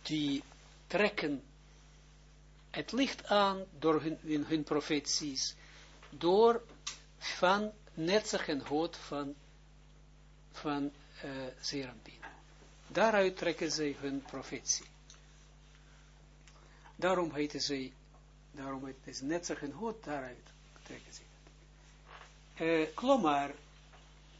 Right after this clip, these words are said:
dat wil zeggen, zeven.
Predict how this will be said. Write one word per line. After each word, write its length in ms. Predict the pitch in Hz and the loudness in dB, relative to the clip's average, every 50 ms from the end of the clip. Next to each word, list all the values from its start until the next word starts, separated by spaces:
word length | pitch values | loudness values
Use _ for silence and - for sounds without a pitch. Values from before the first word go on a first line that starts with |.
| - - - - - - - - - - - - | -20 -20 -20 -20 -20 -20 -20 -20 -20 -20 -20 -10
dat 200 | - 165 175 180 | -4 -2 -2 -2
wil 160 | 202 240 254 | -2 -2 -2
zeggen, 420 | - - - 151 131 - - - 139 135 - - - | -2 -2 -2 -2 -4 -6 -10 -16 -18 -18 -20 -18 -14
zeven. 480 | 147 139 - 147 147 135 135 - - - | -10 -6 -2 -2 -2 -2 -4 -6 -10 -16